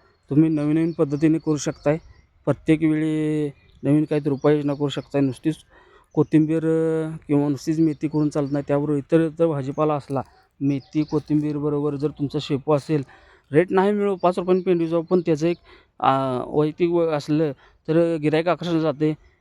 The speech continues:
कोथिंबीर बरोबर ते शेपू बी खपली जात्या, कोथिंबीर बरोबर ते तुमची लाल माठ बी खपली जात्या, कोथिंबीर बरोबर तुमचं, अ, इतरत्र आता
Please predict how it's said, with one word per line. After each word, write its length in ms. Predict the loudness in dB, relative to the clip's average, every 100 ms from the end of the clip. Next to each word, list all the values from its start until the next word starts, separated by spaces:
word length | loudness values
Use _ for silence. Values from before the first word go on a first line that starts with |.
| _ _ _ _ _
कोथिंबीर 480 | 2 4 4 2 -2
बरोबर 340 | 0 0 -2 -2
ते 60 | -4
शेपू 300 | -4 -4 -2
बी 100 | -2
खपली 240 | -2 -2 -2
जात्या, 380 | -2 -2 -4 -4 -12 _ -6
कोथिंबीर 440 | -4 0 0 -2
बरोबर 260 | -2 -4 -4 -2
ते 200 | -2 -2 -12 -20 -20 -12
तुमची 260 | -6 -2
लाल 140 | 0 0
माठ 180 | -2 -2
बी 160 | -4 -4
खपली 240 | -6 -4
जात्या, 340 | -4 -2 -2 -4 -6 _ _ _
कोथिंबीर 460 | -4 0 0 0
बरोबर 320 | -2 -2 -2 -2
तुमचं, 340 | -2 -2 0 -2 -4 -20 -20 -6
अ, 160 | -2 -2
इतरत्र 440 | 0 0 2 0
आता 280 | 0 0